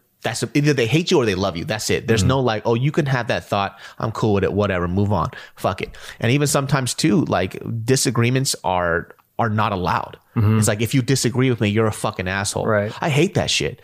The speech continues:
Speaker 2: Mm-hmm.
Speaker 1: Like, you're supposed to disagree with people and you should be okay with disagreeing with them. It's like, it's, it's whatever, unless they
Speaker 2: Right.
Speaker 1: went about it, like, in an asshole way.
Speaker 2: Right.
Speaker 1: You know?
Speaker 2: Yeah. I mean, there, there is that discussion of just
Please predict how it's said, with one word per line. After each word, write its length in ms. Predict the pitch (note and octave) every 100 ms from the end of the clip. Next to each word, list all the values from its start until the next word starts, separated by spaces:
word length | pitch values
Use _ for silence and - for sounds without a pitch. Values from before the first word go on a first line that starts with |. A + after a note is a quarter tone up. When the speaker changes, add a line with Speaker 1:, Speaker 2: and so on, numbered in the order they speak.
| -
Speaker 2:
Mm-hmm. 180 | G2+
Speaker 1:
Like, 160 | G2 A#2+
you're 60 | G#3+
supposed 400 | F#4+ - B3+ -
to 80 |
disagree 420 | A2+ C3+ A#2 G#2+ D#3+
with 140 | A2+
people 220 | A#2 G2+
and 80 | G2+
you 60 | B2
should 200 | - G#2+
be 100 | G#2+
okay 300 | E2+ - B2+
with 160 | G2
disagreeing 460 | F2+ F2 F2+ F2+ G2+
with 140 | -
them. 180 | - F#2+
It's 120 | F#2
like, 200 | - F2
it's, 200 | - F#2+ -
it's 180 | G#2+ -
whatever, 320 | F2+ F#2+ E2
unless 260 | F#2 A#2+ G#2+
they 100 | F#2
Speaker 2:
Right. 60 |
Speaker 1:
went 120 | G2
about 240 | F#2+ F2 F2+
it, 80 | D2+
like, 140 | F2
in 80 | E2+
an 80 | E2
asshole 360 | E2 F2+ F2
way. 340 | C2+ - G2+ G#2
Speaker 2:
Right. 320 | G#2 F#2+ F2 - _ _ _
Speaker 1:
You 80 | D#2+
know? 160 | E2 -
Speaker 2:
Yeah. 300 | B2+ A2 G#2 - _
I 40 | D3
mean, 240 | C3+ B2
there, 180 | A2+ C3
there 220 | A#2+ C#3
is 80 | C#3
that 160 | B2+ A2+
discussion 400 | G#2 A#2+ A2 G#2+
of 40 |
just 160 | G2+